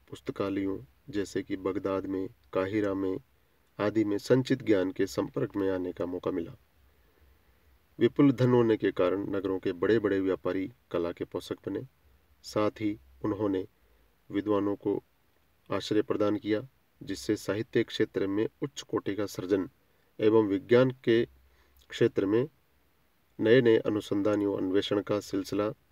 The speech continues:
आरंभ हुआ। व्यापारी वर्ग ने चर्च की कड़ी आलोचना करके उनके महत्व को कम करने की कोशिश की। चर्च सूद लेने को पाप मानता था,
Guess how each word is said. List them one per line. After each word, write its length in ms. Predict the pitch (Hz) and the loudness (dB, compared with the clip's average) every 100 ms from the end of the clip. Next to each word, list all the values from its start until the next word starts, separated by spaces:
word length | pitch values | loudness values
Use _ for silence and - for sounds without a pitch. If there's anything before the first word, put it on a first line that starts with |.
| _ - | _ -12
आरंभ 220 | 92 92 | -8 -8
हुआ। 240 | 92 92 92 - _ _ _ - - _ _ _ - | -10 -12 -12 -16 _ _ _ -20 -20 _ _ _ 0
व्यापारी 400 | 107 - 127 139 | 0 4 6 6
वर्ग 240 | 107 98 | 6 4
ने 240 | 104 104 127 _ _ _ _ | 2 0 -2 _ _ _ _
चर्च 260 | - 107 92 | 4 4 4
की 220 | - 104 - _ _ _ | -4 -4 -4 _ _ _
कड़ी 260 | 110 117 156 | 4 6 6
आलोचना 500 | 113 95 92 90 87 | 6 4 2 -2 -4
करके 420 | - - - 90 - _ | -6 -6 -6 -8 -12 _
उनके 300 | 98 98 104 | -14 -8 -6
महत्व 420 | 95 90 98 - | -6 -8 -10 -8
को 240 | 98 101 101 _ | -6 -6 -6 _
कम 140 | 110 | -6
करने 300 | 104 90 87 | -4 -6 -4
की 160 | 90 - - | -8 -12 -14
कोशिश 360 | - 92 110 - | -10 -6 -6 -6
की। 220 | - - - _ _ _ _ _ _ _ _ _ _ _ _ _ _ _ _ - | -4 -6 -8 _ _ _ _ _ _ _ _ _ _ _ _ _ _ _ _ 4
चर्च 320 | 113 104 101 - _ | 4 6 -4 -12 _
सूद 400 | - - 151 147 | -16 0 4 4
लेने 280 | 110 95 95 | 4 4 2
को 260 | 92 98 98 - _ _ _ _ | 0 -2 -2 -8 _ _ _ _
पाप 280 | 98 101 - | 0 0 -4
मानता 360 | 87 90 92 | -8 -6 -6
था, 220 | 95 101 | -6 -6